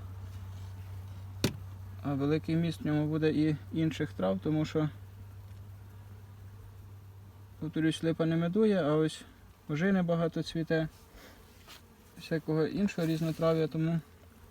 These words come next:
мені здається, що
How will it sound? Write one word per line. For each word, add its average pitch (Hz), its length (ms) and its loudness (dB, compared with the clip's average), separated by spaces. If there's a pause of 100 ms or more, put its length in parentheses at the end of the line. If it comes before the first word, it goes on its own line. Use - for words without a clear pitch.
(1900)
мені 160 240 2
здається, 160 440 0
що 156 260 0